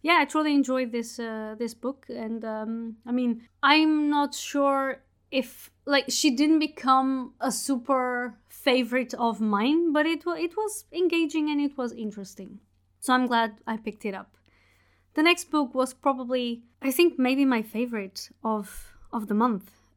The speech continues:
And I've read it for the book club that I host at work called Educate Yourself. And we wanted to read about climate change, because actually we've been reading about social justice and social issues,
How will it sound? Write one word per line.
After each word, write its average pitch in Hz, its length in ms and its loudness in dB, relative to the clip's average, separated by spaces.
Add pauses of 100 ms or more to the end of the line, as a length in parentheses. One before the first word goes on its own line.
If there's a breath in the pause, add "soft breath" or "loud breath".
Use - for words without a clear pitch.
And 240 320 2
I've 233 260 0
read 254 160 2
it 254 140 -2
for 247 200 -4
the 226 120 -4
book 240 200 -6
club 226 280 -4
that 233 100 -2
I 226 140 0
host 233 440 -4
at 214 220 -12
work 220 380 -8
called 220 260 -8
Educate 214 460 -8
Yourself. 240 440 -6 (480 soft breath)
And 240 400 -2
we 254 220 -6
wanted 247 440 -4
to 254 120 -10
read 233 260 -6
about 220 300 -6
climate 226 400 -6
change, 185 400 -16
because 247 260 -4
actually 285 440 -4
we've 269 180 -4
been 311 160 0
reading 269 240 -2
about 262 220 -4
social 240 520 -6
justice 226 720 -8
and 233 320 -6
social 226 460 -6
issues, 285 460 -8